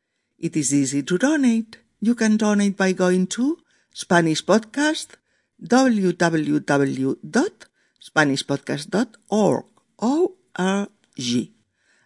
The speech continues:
and choose the option Donar. Si este podcast te ha resultado útil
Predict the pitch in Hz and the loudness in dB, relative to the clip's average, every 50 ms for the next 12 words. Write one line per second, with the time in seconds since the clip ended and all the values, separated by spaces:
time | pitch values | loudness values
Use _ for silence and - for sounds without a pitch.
0 | _ _ - 185 196 202 196 - - - 180 175 175 170 170 165 165 170 175 - | _ _ 0 0 2 2 0 -2 -2 0 2 4 4 4 4 2 0 -2 -4 -6
1 | _ _ _ _ _ _ _ - 170 185 170 - - - 226 254 - - - - | _ _ _ _ _ _ _ -4 -2 -2 -2 -2 -4 -4 -4 -4 -4 -4 -6 -2
2 | 185 170 175 208 254 311 349 - _ _ _ _ _ _ _ _ _ _ _ - | 0 2 2 2 0 -2 -4 -8 _ _ _ _ _ _ _ _ _ _ _ -2
3 | 190 180 180 190 190 175 143 117 117 117 - 120 - _ _ _ _ _ _ _ | 0 2 2 2 2 2 0 -2 -4 -6 -8 -12 -16 _ _ _ _ _ _ _
4 | _ _ _ _ _ _ _ _ _ _ _ _ _ _ _ _ _ _ _ - | _ _ _ _ _ _ _ _ _ _ _ _ _ _ _ _ _ _ _ -4
5 | - 196 190 185 196 190 - - 180 180 - - 147 143 - - - 156 165 170 | 0 2 4 4 4 2 2 0 -2 -2 -2 -4 -4 -4 -4 -6 -6 -4 -4 -4
6 | - - 131 127 131 135 143 147 - 165 151 139 - 139 135 135 135 147 143 143 | -4 -2 0 0 0 0 0 -2 -2 -2 -2 -2 0 0 0 0 2 2 2 2
7 | 139 - - _ - 151 147 143 - - 180 247 277 311 370 - - _ | 0 -2 -4 _ 0 0 0 0 0 0 2 4 4 2 0 -2 -6 _